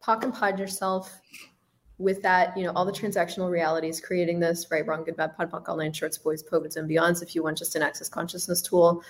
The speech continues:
be, get present just with what you're doing and really go, "Is there anything I can choose that would actually include me? If I were including me here, what would I choose? What would be fun for me?" is another way out of that.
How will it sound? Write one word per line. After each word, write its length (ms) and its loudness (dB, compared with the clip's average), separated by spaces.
be, 120 8
get 240 12
present 640 8
just 220 4
with 180 4
what 140 12
you're 100 6
doing 460 8
and 100 4
really 180 10
go, 280 10
"Is 100 6
there 160 2
anything 320 10
I 60 4
can 160 4
choose 320 4
that 120 6
would 120 8
actually 420 4
include 480 2
me? 160 -4
If 140 2
I 80 12
were 80 12
including 500 12
me 140 6
here, 260 8
what 200 10
would 100 12
I 100 12
choose? 500 6
What 220 12
would 140 12
be 120 6
fun 300 6
for 180 4
me?" 280 6
is 140 8
another 320 10
way 200 10
out 180 8
of 120 4
that. 420 10